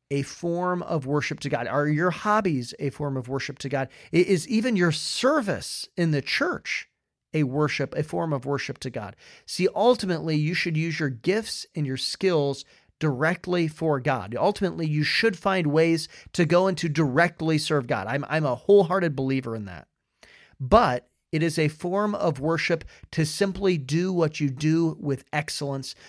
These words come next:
to show that you care about the principles that God lays forth. Be excellent in your work. See, there are blessings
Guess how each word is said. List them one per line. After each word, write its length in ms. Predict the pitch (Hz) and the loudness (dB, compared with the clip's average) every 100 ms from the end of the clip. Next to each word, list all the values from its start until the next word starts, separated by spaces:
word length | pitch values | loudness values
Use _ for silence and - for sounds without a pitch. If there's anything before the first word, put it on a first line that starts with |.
| - | -14
to 140 | - 151 | -2 0
show 440 | - 180 190 196 | 0 2 4 4
that 160 | 156 147 | 2 0
you 300 | 151 151 147 | -2 -2 -4
care 420 | - 185 180 185 | -4 -2 2 2
about 240 | 170 139 | 2 -2
the 80 | - | -4
principles 800 | - - 160 156 156 160 151 151 - - - | -6 -2 -2 -2 -6 -2 -2 -4 -12 -20 -10
that 200 | 135 - | -10 -4
God 560 | 147 139 147 147 147 135 _ _ _ - | 0 2 2 0 -2 -6 _ _ _ -10
lays 320 | 120 117 - | -8 -6 -8
forth. 540 | - 110 - - - _ - - - _ _ _ _ | -12 -12 -14 -18 -20 _ -14 -14 -16 _ _ _ _
Be 160 | 156 151 | -6 -6
excellent 580 | 151 151 - 139 110 - | -8 -8 -6 -6 -6 -6
in 80 | 117 | -6
your 120 | 110 | -6
work. 400 | 107 80 - - _ _ _ _ _ _ _ _ _ _ _ _ | -8 -10 -14 -20 _ _ _ _ _ _ _ _ _ _ _ _
See, 240 | - - 170 | -8 -2 0
there 200 | 175 170 | 2 4
are 100 | 139 | 2
blessings 840 | 123 151 196 - 190 190 185 - | 2 2 2 0 -2 -2 -4 -8